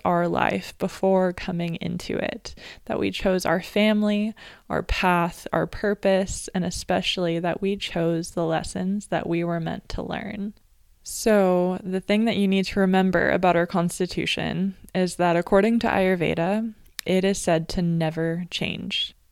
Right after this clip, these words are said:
It is set at the moment of our first breath and stays the same until the moment of our last breath. There can, however, be what's called trauma on the birth pulse, meaning that if there was trauma at birth,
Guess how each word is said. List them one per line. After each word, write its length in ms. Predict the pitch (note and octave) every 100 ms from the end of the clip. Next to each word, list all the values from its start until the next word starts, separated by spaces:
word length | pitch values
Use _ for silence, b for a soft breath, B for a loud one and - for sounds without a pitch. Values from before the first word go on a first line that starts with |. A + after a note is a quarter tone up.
| _
It 140 | G3+ G3
is 140 | F#3+
set 400 | - F#3 E3+ - F#3+
at 120 | -
the 80 | F#3
moment 420 | F3+ F3 F#3+ F#3
of 160 | F#3
our 120 | F3 F3
first 520 | - F3 G#3 - -
breath 500 | G3 A3+ C#4+ - _ _ F#3
and 200 | F3+ F3
stays 460 | - F3 F3+ F#3
the 120 | F#3
same 600 | F#3+ - F#3+ F3 E3+ E3+ E3
until 320 | E3 - -
the 100 | D3+
moment 380 | D#3 E3 - E3+
of 120 | D#3+
our 140 | D#3
last 380 | - - - -
breath. 320 | - - - - _ F#3+
There 300 | G#3 G#3 G#3
can, 440 | - G3+ G#3 A3
however, 420 | A3 A#3+ A#3 A#3
be 140 | G3+ G3
what's 240 | F#3 -
called 440 | - G3 F#3 F3+ -
trauma 420 | - - F3 F#3 G#3
on 220 | - F#3
the 100 | F3
birth 300 | F3+ F#3+ -
pulse, 600 | B3+ D4 F4 - - -
meaning 400 | G#3 G#3 A#3 A#3+
that 160 | A3 F#3+
if 180 | -
there 180 | - G3
was 180 | F#3+ G3
trauma 420 | - F#3 F3+ G#3
at 300 | G3+ F#3+ E3+
birth, 520 | - - D#4+ - -